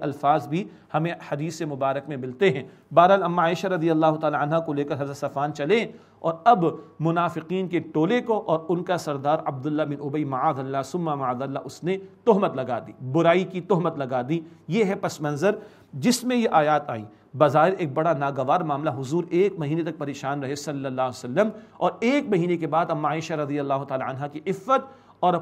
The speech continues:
पाक दामनी के ऐलान के लिए अल्लाह ने ऊपर से आसमानों से वही नादिल फरमाई है। अल्लाहु अकबर कबीरा। ये पस मंज़र है, मगर इसमें हिकमत है, खुद अल्लाह ताला उनको बयान फरमा रहा है। तो अगले दो रुकुओं में इस वाक़े के ताल्लुक़ से, जिसको वाक़े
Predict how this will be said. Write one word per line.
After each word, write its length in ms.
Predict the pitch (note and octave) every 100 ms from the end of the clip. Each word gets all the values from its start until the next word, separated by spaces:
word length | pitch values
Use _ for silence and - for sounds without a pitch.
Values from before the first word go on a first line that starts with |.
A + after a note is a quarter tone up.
| E3+
पाक 240 | E3 E3 D3+
दामनी 460 | C#3 C#3+ D3+ E3 D#3+
के 120 | E3+ F3
ऐलान 420 | C#3 C3 F3+ A#3
के 140 | A3+
लिए 240 | A3+ A#3 B3 A#3+ - -
अल्लाह 220 | D3 D#3+
ने 120 | D#3+ D#3+
ऊपर 280 | F3+ D#3+ E3+
से 140 | D#3+ C#3+
आसमानों 440 | C#3 - C3+ D3
से 120 | D3 C3+
वही 280 | C3+ D#3+
नादिल 300 | D3 C3+ C3+
फरमाई 400 | B2+ B2+ B2 F#3+
है। 160 | E3 D3 - -
अल्लाहु 380 | D3+ D#3 D3+ C3
अकबर 260 | A#2+ C#3 A#2+
कबीरा। 380 | C3+ C3 A2 - - _
ये 100 | F3+
पस 200 | G#3+ G#3 F#3+
मंज़र 260 | G3 A3+
है, 160 | G#3+ A#3 - -
मगर 140 | D3+ D#3
इसमें 240 | D#3+ D#3 D#3
हिकमत 340 | D#3+ F3+ A3+
है, 100 | A3
खुद 200 | G#3 F3+
अल्लाह 200 | D#3 D#3+
ताला 200 | D3+ D3 C#3
उनको 200 | C#3 C3+
बयान 260 | C3+ C3+
फरमा 300 | C#3 C3 C3 A#2+
रहा 180 | B2+
है। 140 | E3 A#3 - -
तो 80 | -
अगले 220 | F#3+ G#3+
दो 180 | D#3+ G3
रुकुओं 300 | F3+ F3+ A#3
में 120 | A#3 A3+ C4
इस 200 | B3+ F#3
वाक़े 340 | D#3 D3+ D#3+
के 120 | D#3 C#3+
ताल्लुक़ 340 | C3+ C3+ D#3+
से, 260 | F#3 A#3+ A#3 - -
जिसको 340 | F3 - F#3
वाक़े 400 | D3 D3 E3 F3